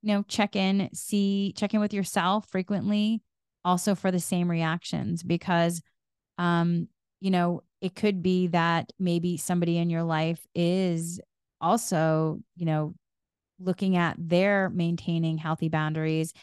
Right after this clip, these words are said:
And with you, you could then feel like,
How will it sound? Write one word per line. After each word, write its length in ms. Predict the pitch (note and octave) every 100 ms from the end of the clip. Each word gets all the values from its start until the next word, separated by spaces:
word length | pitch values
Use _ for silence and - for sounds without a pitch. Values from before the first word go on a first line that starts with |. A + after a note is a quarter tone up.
| - _ -
And 320 | F3 F3 F3
with 200 | F3 F3
you, 220 | A3+ A#3+
you 260 | G3+ G#3+ A#3
could 180 | G3
then 300 | F3 D#3+ E3
feel 360 | E3+ F#3 F3 F3
like, 420 | E3+ D#3+ E3 E3